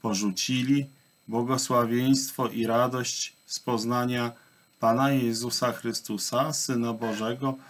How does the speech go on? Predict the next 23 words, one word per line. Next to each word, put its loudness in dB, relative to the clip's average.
który -2
dobrowolnie 2
oddał 0
się -2
za 0
nich -2
na 2
rzecz -4
twardych, 2
zimnych -2
wymagań 0
prawa, 0
które 2
nie 2
może 0
dać 2
nic? 0
Paweł 6
przypomina 2
błogosławieństwo -4
charakterystyczne -4
dla -2
chrześcijaństwa. -6